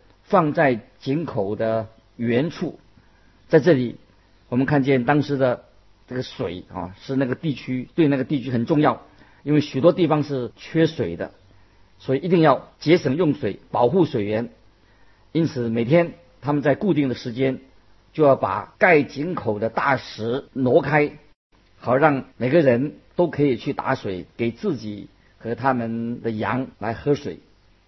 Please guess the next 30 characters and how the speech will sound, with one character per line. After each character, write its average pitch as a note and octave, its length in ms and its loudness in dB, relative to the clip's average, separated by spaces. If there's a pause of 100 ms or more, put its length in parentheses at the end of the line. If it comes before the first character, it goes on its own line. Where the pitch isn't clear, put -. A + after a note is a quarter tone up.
(640)
然 B2+ 160 0
后 D3 120 4
再 D#3 160 6
把 G#2 160 -2
大 B2+ 200 -6
石 C3 160 -12
头 G#2 260 -8 (100)
搬 D3 200 0
回 B2+ 120 -2
原 A2 260 -6
处， A2+ 260 -8 (760)
盖 E3+ 220 2
住 C3+ 380 -6 (100)
井 C#3 240 -2
口。 - 240 -10 (1400)
就 D#3 120 0
在 D3+ 100 6
这 D#3 100 2
个 D3+ 80 4
时 A#2+ 140 -2
候， D3 340 4 (920)
他 C#3+ 120 0
们 D3 320 0
还 - 220 -2
没 F#3+ 80 4
有 C#3+ 300 4
把 A2+ 200 -6
大 D#3+ 240 -2
石 D#3 200 -8
头 C3 360 0